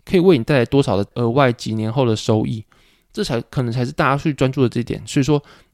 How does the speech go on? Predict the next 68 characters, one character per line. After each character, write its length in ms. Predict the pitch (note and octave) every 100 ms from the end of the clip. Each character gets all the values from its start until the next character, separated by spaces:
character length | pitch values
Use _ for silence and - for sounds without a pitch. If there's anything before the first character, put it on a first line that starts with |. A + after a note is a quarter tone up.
| - -
不 80 |
要 80 | F3
觉 140 | F3 D3+
得 120 | C#3 - - -
本 200 | B2+ B2
业 120 | E3
不 120 | C#3+
重 160 | B2 B2
要， 100 | A2+
或 80 | C3
是 80 | C#3+ -
本 180 | A#2+ A#2
业 100 | D3+
创 220 | - D#3
造 140 | C3+
现 180 | B2 C3
金 100 | B2
流 100 | A#2+
不 120 | -
重 160 | - A2
要， 160 | G#2+ - - _ _ -
其 140 | G#3+
实 40 | G#3+
本 200 | A2 C#3
业 100 | E3+
所 120 | A2+
带 160 | - D3
来 60 |
的 80 | A2+
现 180 | A2+ B2
金 140 | B2
流 100 | A#2
才 200 | G2+ -
是 120 | G#2+ E3
你 140 | G#2+
后 180 | - C3+
续 120 | C#3+
可 100 | B2+
不 60 | A2+
可 40 |
以 40 |
用 100 | C3
其 100 | B2+
他 80 | A#2+
贷 200 | - D3
款 240 | G#2 - -
或 100 | C3+
是 80 | C3+
用 100 | D3
其 120 | -
他 100 | B2+
杠 180 | C3+ C#3+
杆 140 | A2 G2
的 60 |
方 200 | G#2+ A2+
式 200 | - A#2 - - _ _
去 100 | -
获 220 | F3+ F#3+
得 100 | C3+
更 240 | B2+ F3 C#3
大 200 | C#3 B2
利 140 | C3+
益 60 | B2+
的 100 | A#2
一 60 |
个 100 | A2+
基 200 | A2+ A2+
础。 200 | A2+ A#2